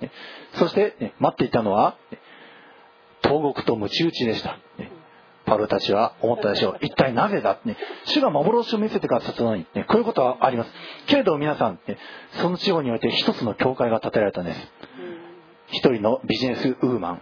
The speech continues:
Speaker 1: ね、紫布商人のルデアという人が救われて、
Speaker 2: うん。
Speaker 1: そしてそのルデアの家が教会になりました。
Speaker 2: うん。
Speaker 1: その時、歴史が転換したとある社会学者は言います。ルデアの家が教会になった瞬間がヨーロッパ歴史の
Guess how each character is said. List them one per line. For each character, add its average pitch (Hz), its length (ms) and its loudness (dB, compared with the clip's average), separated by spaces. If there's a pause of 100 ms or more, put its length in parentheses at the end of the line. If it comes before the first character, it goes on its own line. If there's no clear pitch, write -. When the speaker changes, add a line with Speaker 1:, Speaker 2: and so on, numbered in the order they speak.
(120)
Speaker 1:
ね、 95 160 -4 (160)
紫 151 480 2
布 143 280 0
商 127 200 2
人 95 200 -6
の 127 200 2 (140)
ル 170 220 2
デ 185 120 2
ア 120 80 2
と - 120 -4
い 104 120 2
う 87 40 -2
人 95 180 0
が 92 200 0
救 - 240 -2
わ 104 100 4
れ 98 80 0
て、 120 120 2
Speaker 2:
う 160 40 4
ん。 - 60 -6 (560)
Speaker 1:
そ - 140 2
し - 60 -6
て 131 80 -2
そ - 140 -2
の 120 100 2
ル 165 160 0
デ 208 140 2
ア 131 60 0
の 98 140 -2
家 101 240 0
が 117 220 2 (560)
教 147 220 2
会 131 180 0
に 120 100 -2
な 110 120 4
り 107 80 0
ま 92 100 2
し - 60 -4
た。 - 80 -6
Speaker 2:
う - 20 -12
ん。 - 560 -16
Speaker 1:
そ - 140 -2
の 170 60 2
時、 - 280 -6 (260)
歴 131 200 2
史 170 120 2
が 147 80 6
転 151 200 0
換 139 180 2
し - 40 -10
た 135 100 0
と 107 200 2
あ - 60 4
る 123 60 0
社 123 120 -6
会 127 160 4
学 117 200 0
者 107 120 4
は 143 220 4 (160)
言 110 100 0
い - 20 2
ま 98 120 2
す。 - 120 -12 (320)
ル 269 180 4
デ 247 160 4
ア 156 80 2
の 135 120 0
家 127 140 2
が 107 140 2
教 247 200 4
会 240 200 0
に 226 80 2
な 226 80 2
っ - 40 -10
た 139 120 0
瞬 170 220 -2
間 151 200 0
が 151 240 2 (260)
ヨ 165 180 2
ー - 20 2
ロ 220 80 2
ッ - 20 -14
パ 190 200 0
歴 151 180 0
史 - 100 -4
の 113 240 2